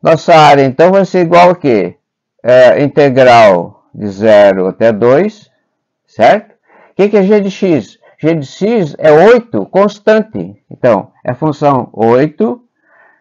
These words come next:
é, dx, tá certo? Menos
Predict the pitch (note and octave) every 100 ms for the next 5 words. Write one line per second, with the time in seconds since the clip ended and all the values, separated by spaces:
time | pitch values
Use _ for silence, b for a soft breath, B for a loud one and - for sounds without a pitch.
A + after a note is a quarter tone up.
0 | _ _ - C#3+ C#3+ D3 C#3 C3+ C3 D3
1 | A3 - G#3+ E3+ G#2+ - _ _ _ F#2+
2 | F#2+ D3 F3 G3+ _ _ C3+ E3 G3+ C3+
3 | F#2+ - _